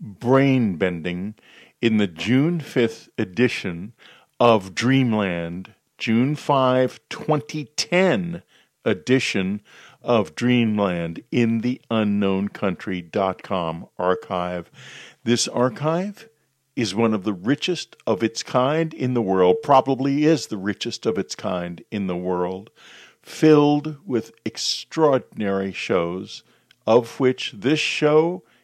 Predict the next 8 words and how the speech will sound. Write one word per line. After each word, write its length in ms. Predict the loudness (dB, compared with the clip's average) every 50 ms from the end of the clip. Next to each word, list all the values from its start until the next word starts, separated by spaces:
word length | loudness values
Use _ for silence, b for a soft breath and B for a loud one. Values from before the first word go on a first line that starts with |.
| b b -10
is 100 | -10 -8
certainly 640 | -6 -6 -4 0 2 2 2 0 -4 -6 -4 -2 -2 -4
one, 540 | -4 -2 0 0 2 2 0 0 -4 -4
this 160 | -4 -4 -4 -4
show 340 | -4 -6 -2 0 0 0
with 280 | 0 -2 -4 -6 -6 -6 -4
Alan 460 | 0 0 2 2 2 0 -2 -2 -4
Lammers. 720 | -4 -2 -2 -2 -2 -4 -4 -8 -8 -10 -12 -14 -16 -18